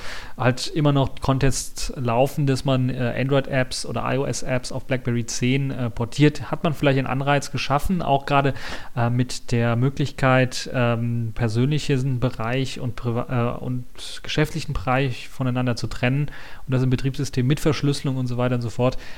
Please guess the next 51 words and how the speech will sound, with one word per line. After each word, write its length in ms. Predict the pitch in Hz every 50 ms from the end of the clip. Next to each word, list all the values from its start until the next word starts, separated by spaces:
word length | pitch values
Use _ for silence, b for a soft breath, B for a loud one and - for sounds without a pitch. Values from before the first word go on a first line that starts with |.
| B B -
Das 160 | 135 127 -
macht 180 | 139 135 123 -
natürlich 320 | 139 123 - 131 123 -
ordentlich 400 | - 139 139 143 135 135 131 -
viel 140 | - 131 117
Sinn 200 | 113 127 143 160
und 120 | 160 123
könnte 280 | - - 139 147 151 156
dann 300 | 143 143 135 143 147 151 - - - - - -
BlackBerry 600 | - 120 120 131 131 127 - 139 135 135 135 127 131 B B B B B -
wieder 560 | 123 120 147 156 156 156 151 147 151 - - - - -
eventuell 580 | 147 143 127 123 135 139 - 143 135 135 - - - - - - - - -
in 160 | - 131 135 135
die 120 | 131 123
Firmen 460 | - - - 135 131 131 131 123 117
bringen 440 | 110 123 123 131 151 160 160 165 156 B B B B B B -
oder 320 | - 123 123 123 123 - - - - - -
erstmal 220 | 135 123 - 139
in 40 | 123
die 100 | 117 110
Hände 240 | 104 127 143 147 143
der 120 | 135 127
Leute 360 | 123 123 127 135 135 - 139 127
bringen, 320 | 127 127 127 131 131 127
die 120 | 120 127
das 180 | 123 127 120 -
dann 140 | - 123 123
in 60 | 123
die 80 | 120 107
Firmen 260 | - - 123 120 117
mitnehmen, 480 | 123 131 123 - 143 139 139 143 143 143 B B B B B B B B -
weil, 340 | 120 117 117 117 117 120 120
äh, 200 | 127 120 117 127
Exchange 420 | 123 - - - - 127 131 135
Support, 500 | - - 143 127 - 131 127 127 120 -
Card 320 | - 135 127 127 - - -
Dev, 220 | 127 117 - -
Cal 220 | - - 123 123 123
Dev 160 | 127 123 -
Support 440 | - 123 113 - 117 117 120 117 -
und 60 | 127
den 100 | 117 117
ganzen 360 | 117 120 127 - - 127 107
Kram, 280 | - - 120 120 123 123
den 120 | 127 120
man 100 | 120 120
im 140 | 123 120 113
Business 320 | 127 123 117 131 123 -
auch 180 | 123 120 117 -
braucht. 320 | - - 120 117 117 107
Exchange 480 | 107 - - - - 131 131 127 127 123